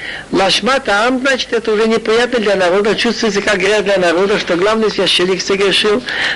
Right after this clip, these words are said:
Так за свою жертву, грех, что он сделал, он принесет бычка цельного во имя Бога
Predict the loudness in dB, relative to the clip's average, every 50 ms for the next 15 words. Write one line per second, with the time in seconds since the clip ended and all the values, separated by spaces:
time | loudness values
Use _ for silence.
0 | -4 -4 -2 -2 -2 0 -2 -2 -2 -2 0 0 0 0 0 0 0 0 2 0
1 | 0 -2 -2 -2 -2 0 0 0 0 -2 -4 -2 -2 -2 -2 -2 0 0 2 2
2 | 2 2 0 -2 -2 -2 0 0 0 -2 0 0 0 0 -2 -4 -8 -12 -12 -10
3 | -10 -8 -6 -2 0 0 0 0 -2 -2 0 0 0 0 -2 -4 -6 -4 -2 0
4 | 0 0 0 0 0 0 0 0 -2 -4 -6 -14 -16 -16 -16 -16 -14 -8 -4 -2
5 | 0 0 2 2 2 2 2 2 0 0 0 0 0 0 0 0 0 0 0